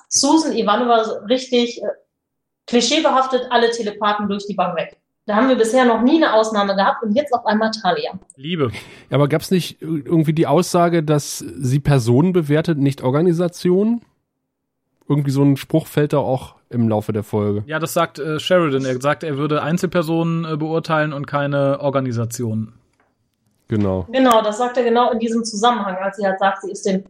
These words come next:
Speaker 1: Chor gegenüber loyal.
Speaker 2: Genau, und daraufhin sagt halt Ivanova, "Na, dann können Sie ihr trauen."
Speaker 1: Ja. Aber
Speaker 3: Äh, ich
Speaker 1: Ivanova ist halt bei den Telepathen ja schon sehr eingefahren. Und ich persönlich,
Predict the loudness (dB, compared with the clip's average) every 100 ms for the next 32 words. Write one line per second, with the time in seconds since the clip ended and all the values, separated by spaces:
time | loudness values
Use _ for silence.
0 | _ _ 2 2 2 -6 -4 -2 0 0
1 | 0 -2 -6 _ _ _ _ _ _ _
2 | _ -16 -8 -2 -2 -2 -2 -2 -2 -4
3 | -2 0 2 2 2 0 -2 -4 -6 -4
4 | -4 -4 -6 -8 _ _ _ -10 -8 -10
5 | -14 -16 -18 _ _ _ _ _ -20 -20
6 | -20 -20 _ _ 2 4 4 4 2 -2
7 | 0 2 2 2 4 2 0 0 0 2
8 | 0 0 -2 -2 0 0 0 -2 -2 -2
9 | -2 -2 -4 -2 2 2 2 -2 2 2
10 | 2 2 2 2 0 2 2 0 -8